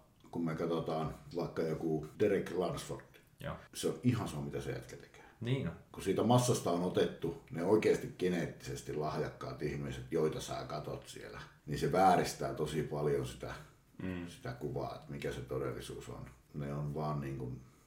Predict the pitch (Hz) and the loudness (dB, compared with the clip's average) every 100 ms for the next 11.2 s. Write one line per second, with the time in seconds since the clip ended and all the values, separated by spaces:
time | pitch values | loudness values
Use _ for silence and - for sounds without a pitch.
0 | _ - 147 69 - 76 - - 76 69 | _ -12 -6 -2 -2 -2 -4 -4 -2 -2
1 | 65 64 65 - - - - - - - | -6 -8 -10 -10 -8 -8 -8 -8 -10 -10
2 | - 65 90 80 69 69 65 62 - 64 | -10 -4 -4 -4 -4 -6 -8 -10 -6 -4
3 | 92 71 69 67 65 64 - 65 - - | -2 -2 -4 -6 -8 -10 -12 -12 -14 -10
4 | 107 107 120 131 120 120 110 117 120 123 | -6 2 6 6 8 8 8 8 6 6
5 | 113 113 120 110 - 101 104 101 - - | 8 8 8 6 8 10 10 8 -2 -14
6 | - - - - 120 101 104 98 101 - | -20 -20 -20 4 6 6 6 2 2 -2
7 | 107 95 - - 101 110 113 117 117 117 | -2 -2 -4 -2 6 10 10 10 10 10
8 | 104 104 110 98 90 104 98 95 95 95 | 10 8 8 4 6 6 6 4 4 4
9 | 92 82 82 80 80 80 82 - 82 82 | 4 4 2 2 0 0 0 0 4 4
10 | - 73 - - - 80 78 82 104 107 | 4 2 2 2 0 -2 0 2 6 6
11 | 87 | 6